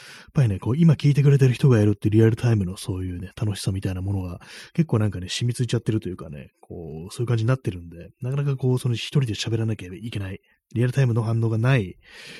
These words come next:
ポッドキャストってものをね、録音するのは結構むずいな、みたいな感じになってたんで、それをまあ、振り払うために、昨日なんか勢いに任せて、こう、やったというね、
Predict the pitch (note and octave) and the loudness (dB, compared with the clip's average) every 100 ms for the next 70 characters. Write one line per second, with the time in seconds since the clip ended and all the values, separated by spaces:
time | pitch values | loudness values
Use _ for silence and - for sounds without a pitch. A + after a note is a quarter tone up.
0 | - C3+ C3 D3+ D3 B2 A2 G#2+ A2 G#2 | -4 -2 0 2 2 0 -2 -2 0 -2
1 | F#2+ G2+ A2 A#2+ C#3 - B2+ F#2+ D3 D3 | -4 -2 -2 0 0 2 2 2 -2 -2
2 | G2+ G#2 B2 A2 F2 F#2+ F#2+ F#2 F#2+ G2 | 0 2 2 2 0 -10 -10 -10 -8 -6
3 | G#2+ - - E2 D3+ - _ _ - - | -6 -8 -16 -14 -16 -18 _ _ -10 -2
4 | C3 B2+ A2+ C3+ D#3+ C3 C3+ A2 G#2+ F#2+ | 2 2 2 4 4 4 0 0 -4 -4
5 | F2 E2 _ - - - _ - G#2+ G2+ | -8 -14 _ -20 -20 -20 _ -4 0 0
6 | G2 G2+ A#2+ D3+ D3 G#2+ G2+ G#2 G2 F2+ | -2 -4 2 6 8 6 0 -4 -6 -10
7 | D#2+ - - F2+ D2+ - - _ _ _ | -14 -18 -16 -14 -14 -16 -20 _ _ _
8 | G2+ - - G2+ F2 - D2 | -6 -4 -4 -8 -8 -12 -16